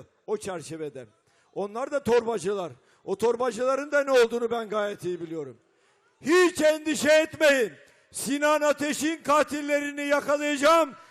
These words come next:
Kulaklarından tutup yargının önüne çıkaracağım. Hiç endişe etmeyin. Gaffar Okka'nın katillerini bulacağım.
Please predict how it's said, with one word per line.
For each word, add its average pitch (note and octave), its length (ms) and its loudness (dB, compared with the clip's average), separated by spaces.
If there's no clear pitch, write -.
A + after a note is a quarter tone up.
Kulaklarından D#4 840 0
tutup F4+ 380 0
yargının E4 400 2
önüne D4+ 280 -2
çıkaracağım. A#3 640 -6
Hiç F#4+ 260 4
endişe D#4 460 0
etmeyin. G#3 420 -6
Gaffar D#4+ 500 4
Okka'nın E4 380 0
katillerini D4+ 760 0
bulacağım. C4+ 560 0